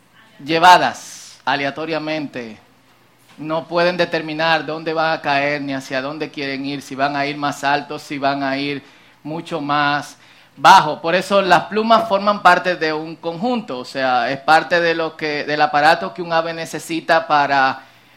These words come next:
eh, para volar. Y Jesús dice, "Miren las aves del cielo".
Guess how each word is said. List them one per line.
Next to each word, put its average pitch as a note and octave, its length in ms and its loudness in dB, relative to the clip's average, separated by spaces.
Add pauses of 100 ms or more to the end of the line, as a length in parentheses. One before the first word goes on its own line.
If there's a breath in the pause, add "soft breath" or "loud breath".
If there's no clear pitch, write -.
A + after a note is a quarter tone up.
eh, C3+ 600 -6 (100)
para D3 240 6
volar. D3 640 6
Y D#3+ 360 -4
Jesús F3+ 300 -6
dice, G3 300 -2
"Miren B3+ 320 0
las F#3+ 180 4
aves D#3+ 220 2
del C3 160 -10
cielo". A#2 420 -14